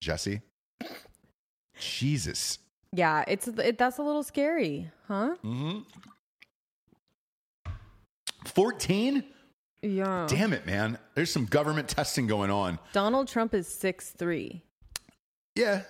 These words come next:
Speaker 1: All right.
Speaker 2: So.
Speaker 1: I mean, I was still taller than him. So, you know, probably got a half inch on him. Uh, Barron Trump, though, is, oh, it says he is eight foot nine. So.
Speaker 2: No, it, no.
Speaker 1: Yeah, he's eight foot nine.
Speaker 2: No, he's not.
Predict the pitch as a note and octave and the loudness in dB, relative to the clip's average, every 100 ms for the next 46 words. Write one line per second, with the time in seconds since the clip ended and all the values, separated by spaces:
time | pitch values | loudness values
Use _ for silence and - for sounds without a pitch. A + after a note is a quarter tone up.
0 | - - - F#3+ G#3+ G3+ G3 F#3+ F3+ - | -16 -8 -2 6 8 8 6 4 0 -4
1 | _ _ _ _ _ A#2 D3+ D3+ - E3+ | _ _ _ _ _ -2 0 0 0 -2
2 | - - C3+ D2+ C#2+ - D2 - - - | 0 0 0 0 -4 -4 -6 -6 -12 -18
3 | - - - - - - - - F2+ E2+ | -18 -20 -20 -20 -20 -20 -18 -8 -4 -4
4 | - _ _ _ _ _ D#3 D3 C3+ - | -6 _ _ _ _ _ -2 0 -4 -8
5 | _ _ _ _ _ _ D3 G#2 E2+ E2 | _ _ _ _ _ _ 0 2 2 0
6 | F#2 A2 G#2+ B2 B2+ - - - - - | 0 -2 -2 -2 -4 -8 -16 -18 -16 -18
7 | - A2+ A#2+ A#2 A#2 A2+ A2 F2+ C3 D#3+ | -4 2 2 4 2 2 2 0 0 2
8 | D#3 A#2+ B2+ A2 A2+ G#2+ G2+ F#2 - E3 | 0 0 -2 2 2 4 2 0 -2 0
9 | G#2 - A2+ - C#3 B2 A#2 - C3+ - | 0 0 -2 0 0 2 0 0 -4 -2
10 | C3 - G2 C#2+ A#1 - _ _ - - | -4 0 0 0 -4 -14 _ _ -12 -6
11 | D#2+ D#2+ _ _ G3 F#3 D#3 - F#3 D#3 | -6 -8 _ _ -2 0 -2 -6 -6 -6
12 | C#3 - - A2+ D2 D#2+ D#2 F2 D#2+ C#2 | -6 -10 -4 -2 -2 -4 -4 -6 -6 -6
13 | - F#3 D3 D#3 - - | -6 -4 -4 -6 -6 -6